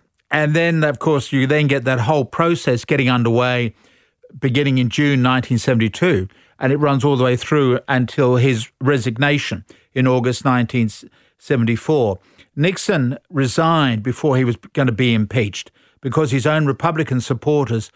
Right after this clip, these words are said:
said to Nixon, "We can't now protect you because of all this new stuff that's coming out." It, it remains unclear to this day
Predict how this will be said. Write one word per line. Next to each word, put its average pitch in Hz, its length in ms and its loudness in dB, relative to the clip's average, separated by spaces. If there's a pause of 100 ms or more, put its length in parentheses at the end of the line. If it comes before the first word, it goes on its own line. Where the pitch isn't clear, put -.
(160)
said - 240 -2
to - 100 -8
Nixon, 127 300 -2
"We 151 140 0
can't 151 320 0
now 123 180 2
protect - 460 -6
you 101 140 -12 (500)
because 156 240 -2
of 156 80 4
all 160 100 2
this 131 180 -2
new 151 160 2
stuff 143 300 -2
that's 127 160 -6
coming 123 320 0
out." 123 360 -2 (540)
It, - 200 -8
it 170 100 0
remains 196 400 0
unclear 156 640 0
to - 160 -4
this 131 240 -2
day 139 420 -2